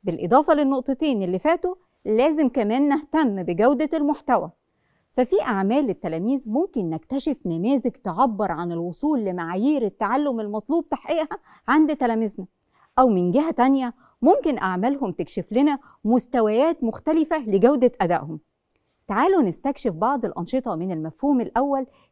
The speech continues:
تأثير الجاذبية، من الوحدة الرابعة. هنشوف نشاط هل تستطيع الشرح، ونشاط قيم كعالم ما الذي تعرفه عن تأثيرات الجاذبية، ثم نشاط قيم كعالم في جزء تعلم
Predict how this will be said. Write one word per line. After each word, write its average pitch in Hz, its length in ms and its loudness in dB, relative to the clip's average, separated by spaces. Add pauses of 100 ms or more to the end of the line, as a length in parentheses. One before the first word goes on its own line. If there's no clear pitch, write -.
تأثير 233 520 -2
الجاذبية، 175 760 0
من 170 180 -4
الوحدة 254 340 0
الرابعة. - 340 -8 (720)
هنشوف 330 440 2
نشاط 320 320 2
هل 277 180 0
تستطيع 262 500 -2
الشرح، 233 460 -4 (380)
ونشاط 170 500 -4
قيم 247 340 2
كعالم 233 580 -2 (180)
ما 185 120 -4
الذي 254 440 2
تعرفه 180 580 -4
عن 196 220 -4
تأثيرات 208 580 -2
الجاذبية، 190 680 -2 (640)
ثم 415 360 2
نشاط - 420 -2
قيم 359 360 4
كعالم 330 420 2
في 302 140 0
جزء 277 280 4
تعلم 170 500 -6